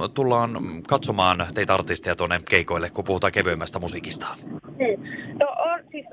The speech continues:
Speaker 2: mä oon tota, kun ite asun niin Lapualla ja mä oon, eniten ollaan sillä alueella niinku ta-, tanssimassa esimerkiksi käyty ja keikkailtu, niin tota siis siellä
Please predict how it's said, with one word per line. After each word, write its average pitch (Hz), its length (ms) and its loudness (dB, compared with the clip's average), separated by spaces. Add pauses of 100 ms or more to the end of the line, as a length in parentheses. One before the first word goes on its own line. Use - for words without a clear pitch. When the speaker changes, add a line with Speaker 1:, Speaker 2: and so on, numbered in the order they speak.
(120)
Speaker 2:
mä 285 160 -2
oon 285 100 -6
tota, 254 360 -2 (100)
kun 214 120 -14
ite 254 180 -10
asun 214 320 -8
niin 196 120 -14 (180)
Lapualla 226 460 -4
ja 175 80 -6
mä 180 100 -10
oon, 190 300 -10 (260)
eniten 220 380 -8
ollaan 240 280 -6
sillä 240 300 -4
alueella 180 320 -2
niinku 175 360 -12 (240)
ta-, - 120 -8 (220)
tanssimassa 208 520 -6
esimerkiksi 220 500 -10
käyty 208 300 -2
ja 190 240 0
keikkailtu, 196 440 -2
niin 190 140 -4
tota 190 240 -4
siis 208 140 -14 (480)
siellä 285 380 -4